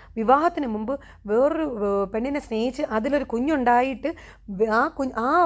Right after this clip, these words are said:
ഉം, കുഞ്ഞിനെയും തള്ളയും തള്ളിക്കളഞ്ഞിട്ട് വേറൊരു പെണ്ണിനെ കല്യാണം ചെയ്-, കഴിച്ചത് ശരിയാണോ?" അപ്പം മുത്തശ്ശൻ പറഞ്ഞു, "ആ, അത് ശരിയല്ല. അത് ആര് ചെയ്താലും അവനെ ചാട്ടവാറിനടി കൊടുക്കണം, അവനെ കഴുമരത്തിലേറ്റണം." അപ്പം നവ്യ പറഞ്ഞു, "ആണല്ലോ,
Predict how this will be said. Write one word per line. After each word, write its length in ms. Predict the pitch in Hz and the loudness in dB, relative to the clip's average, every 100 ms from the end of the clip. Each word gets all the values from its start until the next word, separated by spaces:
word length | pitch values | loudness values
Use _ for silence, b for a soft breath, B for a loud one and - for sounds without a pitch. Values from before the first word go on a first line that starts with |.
| 240 | 2
ഉം, 360 | 220 214 208 | -2 -2 -4
കുഞ്ഞിനെയും 480 | 208 226 240 285 311 | -4 -2 0 0 0
തള്ളയും 320 | 233 226 262 | 2 2 0
തള്ളിക്കളഞ്ഞിട്ട് 640 | 262 233 311 269 240 240 269 | 0 -2 0 2 2 0 -2
വേറൊരു 440 | 214 233 330 359 | 2 4 4 2
പെണ്ണിനെ 340 | 262 247 277 285 | -2 -4 -4 -4
കല്യാണം 360 | 214 240 311 294 | -4 -2 -4 -4
ചെയ്-, 220 | 254 226 - - | -6 -10 -12 0
കഴിച്ചത് 320 | 226 233 277 | 0 2 -2
ശരിയാണോ?" 640 | 240 - 359 311 208 208 - - - - | -4 -2 0 0 -2 -6 -16 -20 -16 -4
അപ്പം 180 | 220 214 | 0 0
മുത്തശ്ശൻ 300 | 208 190 233 | -2 -2 0
പറഞ്ഞു, 280 | 214 208 - | 2 0 2
"ആ, 320 | 214 185 - _ _ - 208 | 2 2 -4 _ _ -10 -4
അത് 120 | 214 | -4
ശരിയല്ല. 520 | 233 220 233 196 - - - - - - | 0 2 2 2 -4 -12 -20 -20 -10 -4
അത് 120 | 208 | 0
ആര് 320 | 202 202 277 | 2 4 4
ചെയ്താലും 480 | 330 269 247 233 208 202 | 4 0 4 4 2 -4
അവനെ 200 | 220 220 | -2 -4
ചാട്ടവാറിനടി 840 | 220 262 277 294 349 339 294 233 | -2 0 2 4 4 4 4 2
കൊടുക്കണം, 400 | 208 202 202 196 - b b b - | 2 0 -4 -8 -12 b b b 0
അവനെ 300 | 214 226 214 233 | 2 2 4 4
കഴുമരത്തിലേറ്റണം." 920 | 330 392 403 359 226 208 220 - - - b - | 6 6 4 2 2 0 -6 -10 -20 -20 b -8
അപ്പം 180 | 202 220 | -2 0
നവ്യ 180 | 202 214 | 0 0
പറഞ്ഞു, 240 | 226 233 | 0 0
"ആണല്ലോ, 480 | 208 233 339 339 392 | 0 2 2 2 0